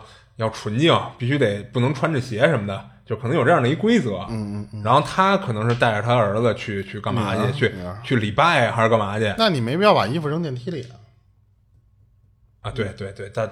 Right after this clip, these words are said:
Speaker 1: 按理说要是这样的话，他应该比如说在那个，那个地儿的门口，可能有一统一放鞋、放衣服的地儿嘛，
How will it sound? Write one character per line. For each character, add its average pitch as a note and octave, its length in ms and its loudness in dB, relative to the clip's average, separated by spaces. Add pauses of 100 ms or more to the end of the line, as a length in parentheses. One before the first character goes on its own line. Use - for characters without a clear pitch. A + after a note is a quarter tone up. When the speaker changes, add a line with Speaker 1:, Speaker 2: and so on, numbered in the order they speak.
Speaker 1:
按 D#3 180 0
理 G2 80 -4
说 D3 160 -2
要 D#3 160 4
是 D3+ 60 -2
这 F#3+ 100 4
样 G#2+ 160 0
的 F#2+ 80 -10
话， G2+ 160 -10
他 C3+ 100 -6
应 D3 60 -4
该 D#3+ 100 0
比 D3 120 -6
如 G#2+ 100 -4
说 C#3+ 180 4
在 C#3+ 160 6
那 A2+ 160 2
个， F#2 320 -4
那 B2+ 100 0
个 B2 80 2
地 C3 140 2
儿 A#2 100 6
的 G2+ 60 -2
门 G2+ 180 -4
口， - 160 -8 (140)
可 G#2 80 -8
能 A2+ 80 -2
有 A2 140 -2
一 A#2+ 60 -2
统 G#2 220 -10
一 B2+ 140 -2
放 A#2+ 220 -4
鞋、 G2+ 180 -8
放 A2 180 -6
衣 C3 140 -2
服 C#3+ 80 -2
的 B2 80 -2
地 F3+ 100 2
儿 B2+ 180 4
嘛， F#2+ 140 -12